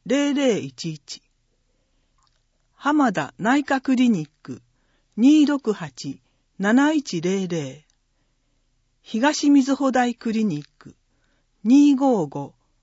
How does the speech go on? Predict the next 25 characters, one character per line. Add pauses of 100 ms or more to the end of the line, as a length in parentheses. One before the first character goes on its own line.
(220)
五
五
一
一。 (1300)
日
比
谷
ク
リ
ニ
ッ (120)
ク、 (600)
二
五
五 (340)
五
五
一
五。 (1300)
ひ
ま
わ
り
内
科、